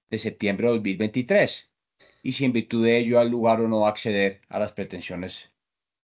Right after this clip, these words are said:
de la demanda. Sobre el particular tenemos entonces que existe la póliza,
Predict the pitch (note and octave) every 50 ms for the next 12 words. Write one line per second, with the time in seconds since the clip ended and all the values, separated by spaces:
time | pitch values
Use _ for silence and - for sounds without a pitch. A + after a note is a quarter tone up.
0 | _ _ _ _ _ _ _ _ _ - F#2+ F#2 F2+ E2+ E2+ E2 E2 E2 E2+ D2
1 | - - _ _ _ _ _ _ _ _ _ _ _ _ _ _ _ _ _ _
2 | _ _ _ _ _ _ _ _ _ _ - - B2 A#2 A#2 A2+ B2 A#2 A2 -
3 | C3 A2 B2 B2+ C3 D3+ D3 - G3 G3 G3 F#3 G3+ F3+ F3+ D#3 B2+ C#3+ B2+ C#3
4 | D#3+ D#3 - D#3 C3 - C3+ B2 - - D#3 D#3 C#3+ C#3 - B2+ A#2+ A#2 A#2+ A#2
5 | B2 E3+ F3+ F3+